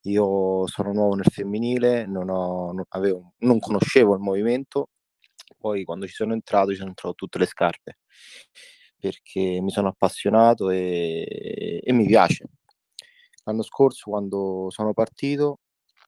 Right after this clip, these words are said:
la prima cosa che ho fatto è allestire una squadra che poteva dar fastidio,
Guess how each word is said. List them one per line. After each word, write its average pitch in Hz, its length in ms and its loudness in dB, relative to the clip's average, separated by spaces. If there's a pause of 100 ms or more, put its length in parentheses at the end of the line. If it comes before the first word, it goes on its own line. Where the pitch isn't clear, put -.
(140)
la 123 60 -6
prima 104 200 0
cosa 101 200 -2
che 98 60 -2
ho - 60 -4
fatto 104 580 2
è 82 300 -4
allestire 92 480 -6
una 95 120 -6
squadra 104 500 2
che 82 180 -8
poteva 95 640 0 (160)
dar 107 280 2
fastidio, 95 640 -6